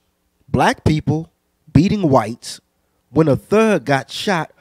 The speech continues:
holding a gun by a black officer. Ha ha. S H I T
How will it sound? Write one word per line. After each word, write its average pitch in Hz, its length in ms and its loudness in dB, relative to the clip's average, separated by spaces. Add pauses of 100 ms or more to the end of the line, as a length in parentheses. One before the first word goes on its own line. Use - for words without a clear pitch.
(140)
holding 160 340 0
a 208 80 -2
gun 135 480 -4 (580)
by 139 200 0
a 160 80 0
black 139 340 -2
officer. 110 520 -8 (440)
Ha 175 200 2
ha. 104 400 -6 (1120)
S 147 220 0
H 175 240 -2
I 139 160 0
T 101 420 -8